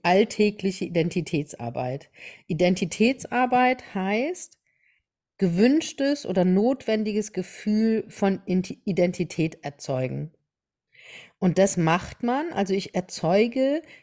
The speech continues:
Identität, weil ich das Gefühl habe, ich möchte gerne soziale Anerkennung und Zugehörigkeit.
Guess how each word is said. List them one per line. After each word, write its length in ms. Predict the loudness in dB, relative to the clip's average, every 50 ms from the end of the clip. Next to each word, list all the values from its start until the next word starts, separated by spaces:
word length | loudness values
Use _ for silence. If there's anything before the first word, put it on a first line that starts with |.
| _ _ -2
Identität, 1120 | 0 0 2 2 2 2 0 0 -4 -6 -6 -4 -2 2 2 4 4 4 2 0 -4 -12 _ _ _ _ _ _ -2
weil 500 | -2 0 2 4 4 4 2 0 -2 -4 -8 _ _ _ _ _ _ 0
ich 240 | 0 0 0 -2 -8
das 240 | -6 -6 -6 -4
Gefühl 500 | -4 -6 -6 -4 -2 0 0 2 2 0
habe, 400 | 0 0 0 0 0 0 0 0
ich 220 | -2 -2 -2 -4 0
möchte 400 | 0 2 2 0 0 -4 -6 -2
gerne 280 | -2 0 0 0 -2 -2
soziale 580 | -4 -6 -8 -6 -4 -2 -2 0 0 -2 -2
Anerkennung 580 | -2 -4 -2 -2 -4 -4 -6 -4 -4 -2 -4 -4
und 100 | -6 -8 -8
Zugehörigkeit. 920 | -8 -4 -4 -2 -2 -2 -4 -6 -8 -10 -10 -10 -8 -8 -8 -10 -12